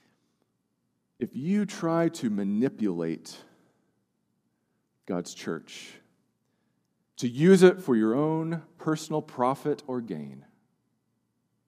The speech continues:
for your own personal prestige,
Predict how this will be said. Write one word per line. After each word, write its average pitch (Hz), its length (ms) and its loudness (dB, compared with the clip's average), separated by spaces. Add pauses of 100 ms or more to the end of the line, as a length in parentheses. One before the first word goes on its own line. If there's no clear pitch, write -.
(500)
for 170 100 6
your 185 160 12
own 233 160 12
personal 220 540 6
prestige, 180 880 4